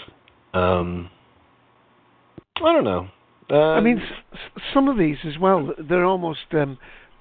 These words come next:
Speaker 2: so much, not so much femme fatales as almost honey traps. I mean, like, the, the Summer Glau character in, uh,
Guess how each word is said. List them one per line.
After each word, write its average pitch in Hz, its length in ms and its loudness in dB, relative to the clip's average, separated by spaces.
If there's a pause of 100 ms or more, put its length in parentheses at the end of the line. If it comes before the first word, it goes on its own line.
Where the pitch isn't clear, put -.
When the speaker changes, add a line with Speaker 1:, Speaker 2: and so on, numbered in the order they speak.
(160)
Speaker 2:
so 180 60 -4
much, 202 220 -2
not 196 260 0
so 196 80 -2
much 196 80 -2 (180)
femme 180 220 4
fatales 143 560 -2
as 139 80 -6 (300)
almost 160 300 0 (120)
honey 196 260 2 (120)
traps. - 340 -2
I 160 40 -6
mean, 147 180 0
like, 147 240 2 (360)
the, 160 280 4
the 151 100 -8 (140)
Summer 165 260 -2
Glau 170 380 2 (120)
character 139 460 -2
in, 135 260 -2
uh, 135 200 2